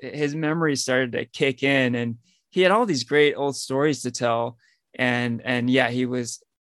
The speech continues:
like I said, he still had a real sharp wit to him, and, uh, was, it, it made for a really,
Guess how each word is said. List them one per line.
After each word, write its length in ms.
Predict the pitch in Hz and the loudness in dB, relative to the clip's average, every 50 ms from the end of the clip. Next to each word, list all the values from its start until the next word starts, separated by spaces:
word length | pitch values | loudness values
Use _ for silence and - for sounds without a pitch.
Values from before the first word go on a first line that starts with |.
| - | -10
like 160 | - 120 123 117 | -6 -4 -4 -4
I 60 | 123 | -4
said, 380 | 120 135 135 127 120 127 131 - _ _ | -2 -2 0 0 0 -2 -6 -12 _ _
he 180 | 127 123 113 113 | -14 -12 -12 -12
still 280 | 117 - - 127 123 | -12 -8 -6 -6 -4
had 120 | 120 117 117 | -2 -2 -2
a 40 | 120 | -2
real 160 | 123 120 117 | -2 -4 -4
sharp 280 | 113 - - 123 117 - | -6 -6 -6 -6 -6 -4
wit 200 | 127 127 - - | -4 -6 -6 -6
to 160 | - 117 113 | -10 -8 -8
him, 200 | 117 113 113 117 - | -6 -8 -8 -10 -10
and, 400 | - - 117 113 110 117 120 117 - _ _ _ _ _ _ _ _ - | -12 -10 -10 -8 -8 -10 -12 -14 -16 _ _ _ _ _ _ _ _ -10
uh, 540 | 110 113 113 113 117 113 113 113 107 101 - - _ _ _ | -8 -6 -6 -6 -6 -6 -6 -8 -8 -10 -14 -18 _ _ _
was, 540 | - - 127 120 120 113 117 - - - _ _ - | -12 -8 -6 -6 -6 -6 -8 -12 -14 -16 _ _ -4
it, 160 | - 139 139 143 | -4 -4 -2 0
it 120 | 170 170 175 | 0 2 4
made 180 | 190 214 202 - | 4 2 2 2
for 200 | - 156 143 135 | 2 2 4 4
a 40 | |
really, 600 | 127 127 131 131 127 127 131 127 - - - - | 2 0 0 0 0 -2 -4 -4 -6 -8 -10 -14